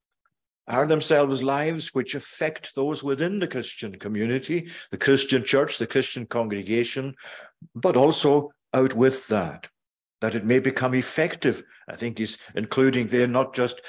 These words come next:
among the saints, but effective out with that as well, so that, uh, uh, knowledge, the full knowledge of everything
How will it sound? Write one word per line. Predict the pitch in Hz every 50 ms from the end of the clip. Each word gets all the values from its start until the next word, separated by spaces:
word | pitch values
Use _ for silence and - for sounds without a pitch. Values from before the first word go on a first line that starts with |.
| - - - -
among | 123 120 127 135 143 143 139 127
the | 120 117
saints, | 117 - 139 131 143 - -
but | - 139 -
effective | 143 135 - 160 160 160 - - 156 139 - - - _ _ -
out | 143 143 143 - -
with | 156 143 - - -
that | 131 117 117 113
as | 110 110 -
well, | 139 139 113 117 117 117 120 _ _ _ _ _ -
so | - 131 123 117 117
that, | 113 117 113 117 -
uh, | 120 113 110 107 - - - - - _ _ -
uh, | - 107 107 110 113 - - -
knowledge, | 117 117 117 117 120 131 131 131 131 131 -
the | 104 101
full | - - 135 135 123
knowledge | 113 117 113 113 110 - -
of | 110 -
everything | - 120 120 131 127 113 - 113 107 107 98